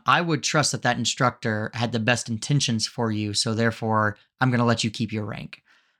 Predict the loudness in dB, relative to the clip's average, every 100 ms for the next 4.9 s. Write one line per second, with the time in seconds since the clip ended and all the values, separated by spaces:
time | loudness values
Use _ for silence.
0 | _ 2 4 4 2 2 4 4 0 2
1 | 2 4 2 0 _ _ _ _ 0 2
2 | 4 4 2 0 -4 _ _ _ _ _
3 | _ _ -10 4 4 4 4 4 4 -2
4 | -8 -4 -2 -2 -2 0 0 -2